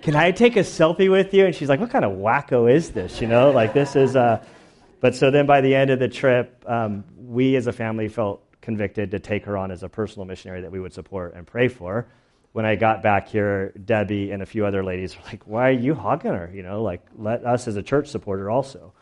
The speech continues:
And so, you know, some people go places and they bring home puppies. I go places and I bring home missionaries. And so, <laughs> um,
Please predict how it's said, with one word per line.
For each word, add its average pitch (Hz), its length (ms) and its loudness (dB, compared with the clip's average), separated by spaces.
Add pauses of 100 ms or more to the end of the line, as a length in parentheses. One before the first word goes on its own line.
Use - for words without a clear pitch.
(380)
And 107 160 -10
so, 104 220 -4
you 107 160 -6
know, 107 80 -6
some 131 220 -4
people 139 300 -2
go 127 200 0
places 127 480 -2
and 110 100 -6
they 101 60 -2
bring 113 220 -6
home 110 180 -6
puppies. 135 580 -6 (380)
I 110 120 2
go 120 200 0
places 123 680 0
and 107 160 -6
I 107 260 0
bring 107 280 -4
home 98 380 -6
missionaries. 90 680 -10
And 98 160 -12
so, 107 360 0 (340)
<laughs> - 360 -20
um, 113 380 0